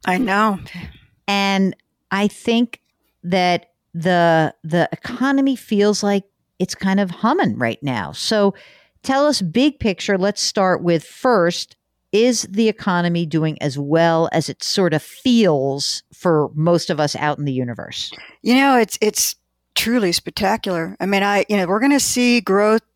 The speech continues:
Speaker 1: you know, north of seven percent in twenty twenty-one. That's the strongest growth rate since nineteen eighty-four. And if you get a couple tenths more, could be the strongest within striking distance of seventy years. Stunning.
Speaker 2: And
Speaker 1: After the worst year since the Great Depression,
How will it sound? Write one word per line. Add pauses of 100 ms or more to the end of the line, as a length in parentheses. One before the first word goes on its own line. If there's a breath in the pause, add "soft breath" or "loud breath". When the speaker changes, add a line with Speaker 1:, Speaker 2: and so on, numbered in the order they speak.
Speaker 1:
you
know,
north
of
seven
percent
in (400 loud breath)
twenty
twenty-one.
That's
the
strongest
growth
rate
since
nineteen
eighty-four.
And
if
you
get
a
couple
tenths
more, (480 loud breath)
could
be
the
strongest (280 loud breath)
within
striking
distance
of
seventy
years. (240)
Stunning.
Speaker 2:
And
Speaker 1:
After
the
worst
year
since
the
Great
Depression,